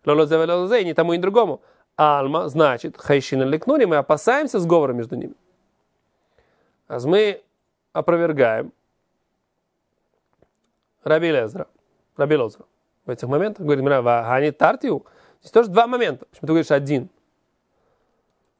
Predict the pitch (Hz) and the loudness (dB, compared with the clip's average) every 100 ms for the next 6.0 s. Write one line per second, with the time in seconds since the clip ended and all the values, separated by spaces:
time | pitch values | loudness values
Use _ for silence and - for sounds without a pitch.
0 | _ _ _ _ - 131 131 139 139 147 | _ _ _ _ -4 -2 0 0 2 0
1 | 151 143 147 156 147 143 208 - _ _ | 0 2 2 2 -2 -4 -4 -6 _ _
2 | _ _ _ - 214 262 208 147 - _ | _ _ _ 2 4 4 0 -2 -12 _
3 | 214 214 208 190 185 180 247 247 185 175 | -6 0 2 4 2 2 0 0 -4 -4
4 | 185 165 156 226 277 220 - 202 185 175 | -2 -2 4 4 4 0 0 -2 -2 -4
5 | 190 180 170 185 180 - 156 151 160 123 | -2 0 2 0 -2 0 0 2 -2 -2